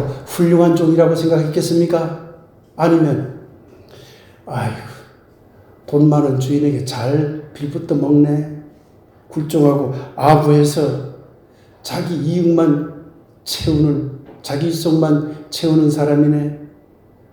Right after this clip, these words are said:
어떻게 생각했겠습니까? 여러분에게 묻고 싶어요. "아, 잘했어.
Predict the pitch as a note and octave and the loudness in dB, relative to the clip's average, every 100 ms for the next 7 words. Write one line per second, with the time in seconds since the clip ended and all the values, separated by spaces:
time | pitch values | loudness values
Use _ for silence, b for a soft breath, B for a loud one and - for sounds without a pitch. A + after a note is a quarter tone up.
0 | _ - F#3 - D4 B3 D3 A#2+ G#2 - | _ -12 -8 -4 -2 -2 -2 -4 -6 -10
1 | - - - - - - D3 D3 D3 D3 | -14 -12 -14 -16 -18 -12 -2 0 2 0
2 | C3+ C3 C3 B2+ - - - - - - | 0 0 -2 -2 -6 -8 -14 -16 -16 -18
3 | - _ _ _ _ _ _ _ _ _ | -20 _ _ _ _ _ _ _ _ _
4 | b b b - - - B2 B2+ C#3 - | b b b -14 -12 -10 -6 -6 -6 -6
5 | B2 B2 | -8 -8